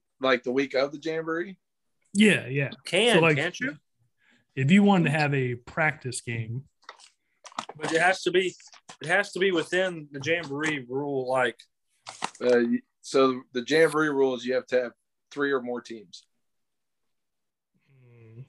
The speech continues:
Speaker 2: So two teams
Speaker 3: I didn't know
Speaker 2: is a
Speaker 3: that.
Speaker 2: no-no, which
Speaker 1: Right. It, it was okay. It was okay last year 'cause of covid.
Speaker 3: Oh.
Speaker 1: Last year was okay 'cause of covid. And then this year they went back to it. So.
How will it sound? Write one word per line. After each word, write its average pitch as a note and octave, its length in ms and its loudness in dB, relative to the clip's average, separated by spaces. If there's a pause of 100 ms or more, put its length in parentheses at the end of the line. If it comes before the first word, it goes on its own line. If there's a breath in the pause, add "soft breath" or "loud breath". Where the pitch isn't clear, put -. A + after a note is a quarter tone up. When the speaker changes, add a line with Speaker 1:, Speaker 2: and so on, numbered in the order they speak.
(600)
Speaker 2:
So D3 160 4
two G#3 200 6
teams D3+ 220 4
Speaker 3:
I E3 60 6
didn't C3 80 -4
know C#3+ 120 0
Speaker 2:
is D3+ 40 -6
a C3 60 -4
Speaker 3:
that. A#2 100 -4
Speaker 2:
no-no, B2 460 -4 (460)
which C#3 220 2
Speaker 1:
Right. B2 260 0
It, C#3 200 6 (160)
it D#3+ 80 6
was D#3+ 200 2
okay. E3+ 640 2 (400)
It B2+ 60 -12
was C3 140 -6
okay D3+ 300 2
last F#3+ 420 -6
year C#3+ 160 -2
'cause C3 220 -6
of A#2+ 80 -14
covid. C3 220 -4 (640)
Speaker 3:
Oh. C#3 360 4 (1200)
Speaker 1:
Last D3+ 280 0
year E3+ 80 -6
was C#3+ 140 -6
okay C3+ 340 -4
'cause B2 200 -6
of A#2 80 -16
covid. A2+ 360 -6 (640)
And A#2 80 -10
then A#2+ 120 -2
this C3+ 220 0
year C3 100 2
they B2 120 6
went A#2 200 -4
back A2 260 -2
to G#2 160 -10
it. - 140 -18 (120)
So. - 460 -18